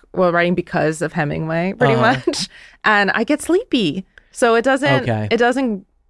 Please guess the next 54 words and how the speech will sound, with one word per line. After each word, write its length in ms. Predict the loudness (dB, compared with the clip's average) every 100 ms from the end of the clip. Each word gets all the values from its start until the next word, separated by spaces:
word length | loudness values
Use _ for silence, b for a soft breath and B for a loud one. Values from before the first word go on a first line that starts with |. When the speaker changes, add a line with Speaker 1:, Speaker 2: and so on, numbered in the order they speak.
| -2
Speaker 1:
go 240 | 2 4 2
great 560 | 0 -2 -2 -6 -12
for 160 | -2 -2
me. 340 | -2 -4 -8 -10 _ _ _ _
Um, 460 | 0 2 0 -2 -4
so 160 | 0
I 100 | 0
can't 280 | 0 -2 -2
really 260 | 0 0 0
write 220 | 0 -2
that 200 | -6 -6
way. 280 | -8 -10 -8
I 100 | -4
just 240 | -4 -4
get, 260 | -2 -2 -2 _
I 120 | -6 -4
just 200 | -4 -2
really 200 | -2 -2
wanna 240 | -2 -6 -6
lie 160 | -4 -2
down. 140 | 0
And 100 | 2
then 80 | 2
I'll 140 | 2
say, 220 | 0 -2 -2
"Well, 240 | -2 -6
why 200 | -4 -6
can't 300 | -6 -6 -2
I 160 | -2 -2 -4
bring 160 | -2 0
my 100 | 0
laptop 420 | -2 -2 -4 -6
into 160 | -8
the 100 | -8 -4
bed 260 | -2 -4
to 80 | -8
write? 300 | -8 -8 -8 -12 _ _
Why 120 | -2
shouldn't 340 | 0 -4 -2
I 100 | -2
be 80 | -4
comfortable?" 640 | -8 -10 -10 -10 -8 -10 -12 _
Speaker 2:
Yeah, 340 | 2 2 0 -6 -2
yeah, 220 | 0 0
Speaker 1:
You 80 | 0
Speaker 2:
yeah. 40 |
Speaker 1:
know, 220 | 0 0 0
I 60 |
think 180 | 0 0
Edith 220 | 0 0
Wharton 280 | 0 0 0
wrote 200 | 0 -2
in 80 | -4
bed. 300 | -6 -8